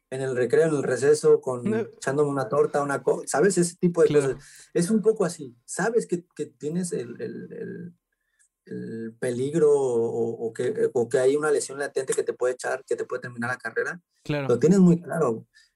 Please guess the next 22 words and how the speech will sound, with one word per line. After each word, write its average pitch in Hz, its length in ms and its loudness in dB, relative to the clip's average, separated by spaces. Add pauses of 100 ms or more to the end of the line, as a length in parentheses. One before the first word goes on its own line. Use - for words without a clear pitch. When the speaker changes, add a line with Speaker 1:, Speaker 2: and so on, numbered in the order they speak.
(1000)
Speaker 1:
Pero, 175 480 4
no, 175 600 4
no 175 160 8
la, 185 180 6
no 175 200 2
terminas 185 380 2
por - 140 -4
ser 170 160 -8
tan, 165 340 -8 (380)
tan 147 160 0
consciente, 147 600 0
tan, 123 520 -6 (420)
tan 127 300 -4
decir, 120 440 -2
bueno, 123 560 -2 (120)
eh, - 580 -6 (420)
porque 160 480 2
quizá 175 400 2
es 175 260 0 (580)
como 135 240 -2
que 135 120 0
no, 139 240 -2